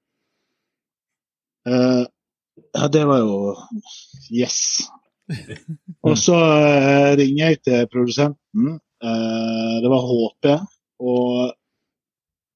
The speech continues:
Speaker 1: så sier jeg, "Du, jeg må ha to og et halvt tusen sånne håndholdte." Og så sier jeg, "Ja, men det, det, nå holdt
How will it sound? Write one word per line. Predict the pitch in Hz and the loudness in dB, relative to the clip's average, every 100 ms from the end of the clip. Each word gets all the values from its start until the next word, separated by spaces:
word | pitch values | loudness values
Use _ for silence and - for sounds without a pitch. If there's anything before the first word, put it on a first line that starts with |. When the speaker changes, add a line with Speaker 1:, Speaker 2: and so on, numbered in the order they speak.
| _ _ _ | _ _ _
Speaker 1:
så | - 127 | -8 -2
sier | 139 | 0
jeg, | 139 | 2
"Du, | 170 165 | 0 0
jeg | 156 160 - - | -2 -2 -4 -6
må | 147 147 | 0 0
ha | 147 - | 0 -2
to | 165 | -2
og | 135 113 | 0 -2
et | 127 | -2
halvt | 117 - | -4 -2
tusen | 123 113 98 | -4 -2 -8
sånne | 101 104 110 101 95 92 | -10 -8 -8 -8 -12 -14
håndholdte." | 98 101 101 _ 80 _ _ _ _ _ _ _ _ _ _ _ _ _ | -16 -16 -18 _ -20 _ _ _ _ _ _ _ _ _ _ _ _ _
Og | 151 143 | -6 -4
så | 143 | -4
sier | 147 135 | -2 -2
jeg, | 139 | -2
"Ja, | 165 | -2
men | 170 160 | -2 0
det, | 151 143 131 | 2 2 0
det, | 139 135 127 120 113 113 110 110 113 - _ _ _ 139 | -2 -2 -2 -4 -6 -6 -6 -8 -10 -16 _ _ _ -4
nå | 139 | -4
holdt | 120 | -2